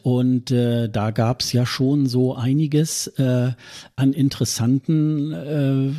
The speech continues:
Beobachtungen. Ähm, magst du da mal anfangen, Sonja? Da, da sind ja einige Dinge, die sehr interessant sind.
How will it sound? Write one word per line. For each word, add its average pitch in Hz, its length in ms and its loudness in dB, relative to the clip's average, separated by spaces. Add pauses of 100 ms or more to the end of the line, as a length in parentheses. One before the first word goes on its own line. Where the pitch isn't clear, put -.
(160)
Beobachtungen. 151 1040 -2 (100)
Ähm, 104 640 0
magst 131 840 -4
du 139 40 2
da 131 80 2
mal 127 180 2
anfangen, 110 340 -2
Sonja? 95 400 0 (160)
Da, 113 260 2 (280)
da 113 120 2
sind 123 220 2
ja 123 80 -2
einige 123 320 0
Dinge, 101 280 0
die 104 160 0
sehr 120 200 0
interessant 156 460 -2
sind. 78 280 -6